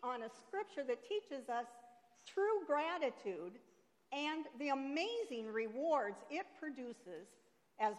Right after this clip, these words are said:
we face the holiday season. Let's pray.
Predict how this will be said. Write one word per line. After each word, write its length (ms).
we 380
face 320
the 80
holiday 580
season. 300
Let's 300
pray. 200